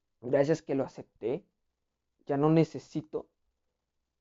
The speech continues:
esas amistades, ya no necesito ese grupo. Porque cuando aceptas tu miedo, cuando aceptas esa sombra, esa debilidad,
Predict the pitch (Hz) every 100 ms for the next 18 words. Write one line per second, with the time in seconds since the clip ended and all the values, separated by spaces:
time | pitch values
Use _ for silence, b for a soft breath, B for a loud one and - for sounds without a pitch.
0 | _ _ _ _ _ _ _ _ _ 135
1 | 156 135 123 117 - 113 - _ _ -
2 | 143 147 143 135 - - 143 127 135 -
3 | - _ _ _ _ _ _ _ _ -
4 | 139 143 170 170 175 _ _ _ 160 165
5 | - 233 240 - 269 _ - 151 139 139
6 | 143 170 160 143 131 - - 214 - 180
7 | - 202 - 143 143 170 175 _ _ _
8 | - - 185 175 139 123 120 120 151 180